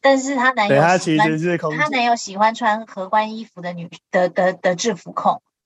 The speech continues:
Speaker 1: 所以她就穿了荷官的衣服。
Speaker 2: 对，差不多是这个概念。
Speaker 1: 嗯。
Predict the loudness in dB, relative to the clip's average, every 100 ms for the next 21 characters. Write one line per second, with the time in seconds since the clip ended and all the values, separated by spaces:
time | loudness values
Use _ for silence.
0 | _ -4 -2 0 0 0 -2 -2 -4 -2
1 | -4 -6 _ _ -12 -6 -2 -2 -2 -10
2 | -12 -16 _ _ _ _ _ _ _ _
3 | _ _ -20 -12 -6 0 2 2 2 2
4 | 0 -2 -8 -14 _ _ _ _ _ _
5 | -12